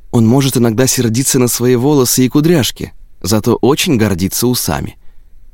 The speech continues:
Их он подстригает особой бритвой, очень тщательно выравнивает их над ямкой между носом и верхней губой и делает одинаковыми с обеих сторон. Усы должны начинаться под самым носом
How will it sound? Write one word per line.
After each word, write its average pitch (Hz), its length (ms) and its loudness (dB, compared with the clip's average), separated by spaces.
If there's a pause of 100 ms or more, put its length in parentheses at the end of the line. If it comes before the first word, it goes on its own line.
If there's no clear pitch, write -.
(120)
Их 113 180 0
он 113 100 2
подстригает 104 720 0
особой 104 460 0
бритвой, 95 480 -2 (520)
очень 104 320 0
тщательно 101 520 0
выравнивает 98 680 -2
их 151 220 -4
над 135 180 0
ямкой 131 420 0
между 127 320 2
носом 127 360 2
и - 120 -2
верхней 123 400 2
губой 123 440 0 (440)
и 113 80 0
делает 131 500 2
одинаковыми 123 720 0
с 113 100 -2
обеих 87 320 0
сторон. 73 420 -2 (760)
Усы 107 300 0
должны 120 340 2
начинаться 113 600 0
под 113 160 -2
самым 127 400 2
носом 107 420 0